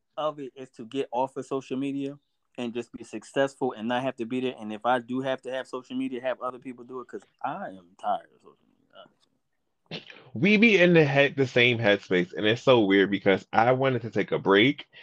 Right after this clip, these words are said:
Speaker 2: and I was like, "How you sound talking about some take a break and releasing a single? Like, my nigga, what is wrong with you?" But I really just <laughs> wanted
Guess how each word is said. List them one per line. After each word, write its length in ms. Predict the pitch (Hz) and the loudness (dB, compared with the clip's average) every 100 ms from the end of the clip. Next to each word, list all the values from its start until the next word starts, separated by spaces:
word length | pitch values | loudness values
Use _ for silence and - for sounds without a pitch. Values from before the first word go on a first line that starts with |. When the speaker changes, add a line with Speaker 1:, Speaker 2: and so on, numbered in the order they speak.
| - - - | -20 -20 -6
Speaker 2:
and 100 | 90 | -2
I 40 | 104 | 2
was 180 | 107 101 | 2 2
like, 280 | 92 92 - - | 2 2 -4 -8
"How 140 | 151 175 | -2 0
you 220 | 185 208 | 0 -2
sound 480 | - 117 123 123 - _ | 0 2 2 0 -4 _
talking 220 | - 110 | -2 0
about 180 | 107 101 | 2 0
some 240 | - 95 90 | 0 -2 0
take 240 | 104 92 | -2 -2
a 60 | 82 | 0
break 340 | 90 87 - | 2 0 0
and 100 | 78 | -4
releasing 360 | 78 90 - - | -2 -4 -4 -12
a 40 | |
single? 380 | - 90 80 73 | -8 -6 -6 -2
Like, 240 | 80 80 - | 0 -2 -6
my 240 | 101 113 | -6 -4
nigga, 120 | 123 120 | -2 0
what 140 | 170 | 0
is 180 | 143 90 | 0 0
wrong 240 | 85 107 | 4 4
with 180 | - - | 2 -2
you?" 160 | 92 92 | -2 -2
But 140 | 120 | -2
I 40 | 135 | -2
really 460 | 156 143 156 151 | 2 4 6 4
just 280 | 135 135 - | 4 0 2
<laughs> 0 | |
wanted 280 | 139 131 | 2 2